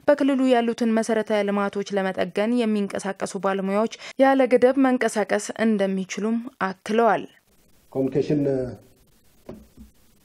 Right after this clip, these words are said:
Speaker 2: በየጊዜው እየተሻሻለ እንደሆነ ሁላችንም የሚገባን ይመስለኛል። ኢትዮ ቴሌኮም የኢትዮጵያ ከቨር-፣ የትግራይ ክልል ከቨረጁ ለመድረስ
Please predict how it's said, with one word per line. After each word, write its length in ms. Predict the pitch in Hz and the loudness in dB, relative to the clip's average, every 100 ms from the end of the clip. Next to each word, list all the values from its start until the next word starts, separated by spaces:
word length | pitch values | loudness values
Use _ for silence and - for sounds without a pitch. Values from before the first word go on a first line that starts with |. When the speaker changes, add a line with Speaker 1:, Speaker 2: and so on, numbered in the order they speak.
| - | -10
Speaker 2:
በየጊዜው 520 | 147 143 160 147 196 | -2 2 2 8 8
እየተሻሻለ 540 | 185 - 160 156 156 | 8 2 2 4 4
እንደሆነ 320 | 147 139 135 143 123 - | 2 0 0 0 -4 -8
ሁላችንም 500 | 123 131 131 151 156 | -6 -4 -4 -2 -2
የሚገባን 380 | 131 127 131 127 | 0 -2 -2 -2
ይመስለኛል። 480 | 113 113 113 151 160 - _ _ _ _ _ - | -2 -4 -4 -4 -8 -16 _ _ _ _ _ -12
ኢትዮ 200 | 131 147 | -2 -2
ቴሌኮም 420 | 139 135 160 156 147 123 120 117 | 2 0 0 0 0 -2 -4 -2
የኢትዮጵያ 440 | 131 131 139 143 | 0 0 -4 -4
ከቨር-፣ 300 | 131 131 127 | -4 -4 -2
የትግራይ 840 | 127 131 127 123 120 117 143 151 151 131 - | -2 -2 -2 -6 -8 -8 -2 2 2 0 -6
ክልል 300 | - 147 147 127 | -8 -2 -2 -2
ከቨረጁ 420 | 147 139 147 147 208 - - _ _ _ _ - - _ _ _ _ _ _ _ - | -2 -2 -2 0 -2 -4 -14 _ _ _ _ -20 -20 _ _ _ _ _ _ _ -8
ለመድረስ 540 | 131 143 139 170 196 | -2 0 2 4 4